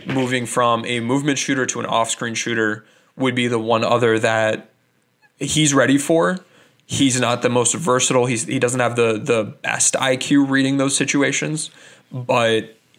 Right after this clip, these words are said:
he has a good enough I Q that you can run him off of more of those, uh, types of screens and, and be generating a higher gravity than you will without involving a second player.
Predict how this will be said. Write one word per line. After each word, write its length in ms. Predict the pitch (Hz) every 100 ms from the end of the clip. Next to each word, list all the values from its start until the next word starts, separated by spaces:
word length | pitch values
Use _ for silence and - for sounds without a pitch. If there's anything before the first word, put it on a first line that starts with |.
| -
he 220 | 143 143
has 140 | 135 123
a 60 |
good 200 | 120 131
enough 260 | 143 147 143
I 120 | 135
Q 200 | 131 139
that 140 | 127 110
you 80 |
can 200 | 117 113
run 160 | 117 113
him 260 | 120 117 113
off 320 | 113 113 107
of 400 | 113 107 107 -
more 380 | 120 117 123 127
of 100 | 123
those, 460 | 120 127 - - - - - _ -
uh, 360 | 127 113 110 117
types 280 | 135 135
of 100 | 135
screens 520 | - 127 127 127 127 - - _ -
and, 340 | 123 117 110
and 300 | - 120 110
be 100 | 117 117
generating 520 | 123 113 117 113 110
a 40 |
higher 240 | - 120 117
gravity 460 | 120 110 110 117
than 160 | 117 117
you 100 | 113
will 540 | 120 113 110 107 107 _ _
without 560 | 139 - 113 113 - - _
involving 480 | 135 127 120 113 113
a 40 |
second 340 | 113 - - -
player. 340 | - 65 -